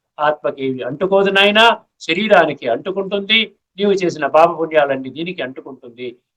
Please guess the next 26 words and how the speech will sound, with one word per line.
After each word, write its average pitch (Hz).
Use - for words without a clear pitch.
ఈ 190
శరీరాన్ని 180
బూడిద 175
చేస్తారు 135
కాబట్టి 120
మొత్తం 185
అంతా 139
అయిపోతుంది, 139
నీవు 185
శుద్ధంగా 170
వెళ్ళిపోతావు." 135
కాబట్టి 185
అక్కడ 165
మంచి 190
పనులు 226
చేసిన 180
వాళ్ళకి 139
ఆత్మ, 202
ఆత్మ 208
యొక్క 208
ఉనికిని 196
కొన్ని 170
సంవత్సరాలుగా, 214
కొన్ని 160
డికేడ్స్ 226
గా 151